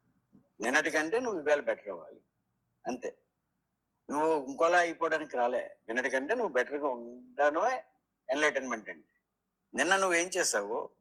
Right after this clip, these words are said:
అలాగే ఈరోజు ఉండిపోకర్లే. ఈరోజు నువ్వు ప-, పరీక్ష చేసుకుంటావు, వెళ్తావు. ఇలా వెళ్ళు, అలా వెళ్ళు అని కూడా అనలే. అందుకనే ఇ-, ఇతను ఇలా ఉన్నవాడే పిరమిడ్ మాస్టర్, ఇలా ఉండకపోతే పిరమిడ్ మాస్టర్ కాదు. ఇది ఎవరు సర్టిఫై చేసేది కాదు.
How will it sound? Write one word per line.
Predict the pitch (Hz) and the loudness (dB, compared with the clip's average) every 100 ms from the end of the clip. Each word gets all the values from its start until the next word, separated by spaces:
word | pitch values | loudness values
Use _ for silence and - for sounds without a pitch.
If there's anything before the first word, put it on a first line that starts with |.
| _ _ _ - - - _ - | _ _ _ -16 -16 -16 _ 2
అలాగే | 151 175 208 220 190 | 6 6 4 -2 -4
ఈరోజు | 170 185 165 | -2 -2 -2
ఉండిపోకర్లే. | 170 170 180 - - - - - _ _ _ | -6 -2 -2 -2 -12 -14 -18 -20 _ _ _
ఈరోజు | 160 190 247 | 0 0 2
నువ్వు | 220 196 202 196 | 0 2 2 0
ప-, | - 151 143 - _ 139 | 0 2 2 -2 _ -2
పరీక్ష | 156 175 | -2 -2
చేసుకుంటావు, | 165 143 120 113 185 285 269 | -2 -2 -6 -2 -2 0 0
వెళ్తావు. | 220 214 - - 127 | 0 2 0 0 2
ఇలా | 170 | 4
వెళ్ళు, | 190 165 185 | 4 2 2
అలా | 196 185 | 4 4
వెళ్ళు | 180 175 | 0 -2
అని | 208 | -2
కూడా | 185 180 | 0 0
అనలే. | 123 110 | -2 -6
అందుకనే | - - - - - 226 196 190 175 | -10 -14 -18 -10 -4 2 4 4 2
ఇ-, | - - 170 - | -2 -10 -12 -12
ఇతను | 147 185 185 | -6 -4 -2
ఇలా | 160 170 | 4 4
ఉన్నవాడే | 185 190 190 196 196 | 4 4 4 4 4
పిరమిడ్ | 180 160 156 | 2 0 0
మాస్టర్, | 151 147 - 143 - - - - | 0 0 -2 -6 -6 -12 -18 -2
ఇలా | 151 175 | 4 4
ఉండకపోతే | 175 165 160 151 165 | 4 0 -2 -2 -4
పిరమిడ్ | 147 147 151 | -4 -6 -4
మాస్టర్ | 151 - 135 | -6 -6 -6
కాదు. | 113 104 - _ _ _ _ | -4 -4 -8 _ _ _ _
ఇది | 139 | 2
ఎవరు | 123 196 220 202 | 4 4 2 0
సర్టిఫై | - 151 - 185 | 0 -2 0 -4
చేసేది | 180 - 175 156 | -2 -4 -6 -4
కాదు. | 131 131 | -2 -2